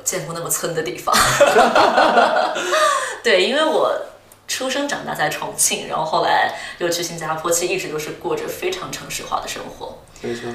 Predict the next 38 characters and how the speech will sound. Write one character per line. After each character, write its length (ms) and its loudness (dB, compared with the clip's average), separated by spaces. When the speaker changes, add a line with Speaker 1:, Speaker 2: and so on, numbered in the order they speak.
Speaker 1:
所 140 2
以 60 8
在 120 6
渡 160 6
轮 120 6
的 80 0
时 80 -2
候， 100 0
第 180 2
一 20 -2
是 100 -4
好 280 -4
冷 240 -4
啊， 260 -14
因 140 -4
为 320 4
在 160 4
那 100 0
之 160 -2
前 320 -2
我 140 -6
度 180 -6
过 120 -6
了 60 -2
四 340 -4
年 280 -10
的， 300 -10
Speaker 2:
热 260 0
带。 40 2
Speaker 1:
度 120 6
过 100 8
了 120 6
四 300 4
年 240 -2
的 400 -2
赤 280 0
道 220 4
的 360 -6